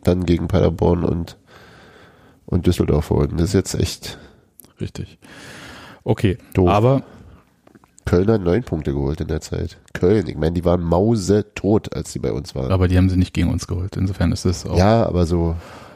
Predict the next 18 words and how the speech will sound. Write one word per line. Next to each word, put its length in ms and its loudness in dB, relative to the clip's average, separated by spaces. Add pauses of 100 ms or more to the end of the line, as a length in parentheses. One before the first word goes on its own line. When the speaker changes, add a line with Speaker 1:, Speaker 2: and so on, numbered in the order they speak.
(120)
Speaker 1:
what? 220 -2
Speaker 2:
Äh, 380 -4
ist 120 0
ja 80 4
richtig. 400 -4
Aber 340 2 (1200)
zeigt 240 0
ja 80 4
vielleicht 260 2
auch 80 2
nochmal, 580 2
dass 240 0
es, 460 -6
äh, 240 -4 (720)
ganz 180 0
schön 200 -2
hart 260 -2
wird. 200 -12